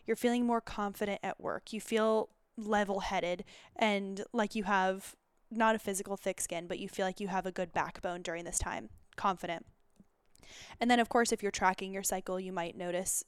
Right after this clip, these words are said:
it might tell you what days you're ovulating. Um, again, that's why I always talk about the basal body temperature. In the ovulation phase, you can typically kick it fitness-wise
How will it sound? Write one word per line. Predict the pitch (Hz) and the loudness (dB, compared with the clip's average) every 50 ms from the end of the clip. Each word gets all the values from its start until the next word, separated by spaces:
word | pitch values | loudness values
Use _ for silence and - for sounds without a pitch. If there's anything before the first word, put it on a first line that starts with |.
| _ _ - | _ _ -4
it | - 196 - | -4 -4 -2
might | 185 180 - - | -4 -6 -4 -2
tell | - - 214 208 | 0 0 2 2
you | 214 214 214 214 | 2 0 0 0
what | 202 208 - - | 0 0 0 0
days | 214 202 202 180 | -2 -2 -2 -2
you're | 196 208 | 0 0
ovulating. | - 190 190 190 202 196 190 190 190 185 185 190 185 - - - - - - - - | 0 0 0 0 -2 -4 -2 -2 -4 -4 -6 -6 -10 -12 -16 -18 -18 -20 -16 -10 -6
Um, | - 165 180 185 190 - - _ _ _ - | -6 -4 -6 -6 -10 -16 -20 _ _ _ -8
again, | 208 190 190 185 | -4 -4 -4 -2
that's | 190 180 - | -4 -4 -2
why | - 170 170 | -2 -2 -2
I | |
always | 170 165 175 - | -2 -2 -4 -4
talk | - 180 | -6 -6
about | 185 190 175 | -6 -6 -8
the | - | -6
basal | 180 170 165 170 165 | -8 -10 -8 -8 -8
body | - - - 185 | -8 -8 -8 -8
temperature. | - - 214 - - - - - - - - - - - - _ _ _ _ _ _ - - - | -10 -10 -10 -8 -8 -8 -10 -12 -18 -20 -20 -20 -20 -20 -20 _ _ _ _ _ _ -12 -2 2
In | 277 302 330 | 2 4 4
the | 370 370 - 277 | 2 0 2 2
ovulation | 262 233 226 226 196 190 185 - - 196 190 | 2 2 2 0 0 -2 -2 -4 -6 -8 -8
phase, | - - - - - - - - - _ _ _ _ _ _ _ _ _ | -8 -8 -8 -6 -6 -8 -8 -10 -12 _ _ _ _ _ _ _ _ _
you | - 254 277 | -2 0 2
can | - 302 262 | 2 2 2
typically | - - 269 - 339 349 - 262 254 349 339 320 - - | 4 2 2 2 0 0 0 0 0 0 0 -2 -4 -4
kick | - - 247 - 254 | -2 -2 0 2 2
it | 254 247 - _ _ _ _ _ _ _ _ _ _ _ _ _ - | 2 2 0 _ _ _ _ _ _ _ _ _ _ _ _ _ -18
fitness-wise | 233 - - 214 - 226 220 208 - - 233 220 220 220 226 233 233 226 247 | -8 -4 -4 -2 -2 0 0 0 0 0 0 2 2 4 4 4 2 0 -2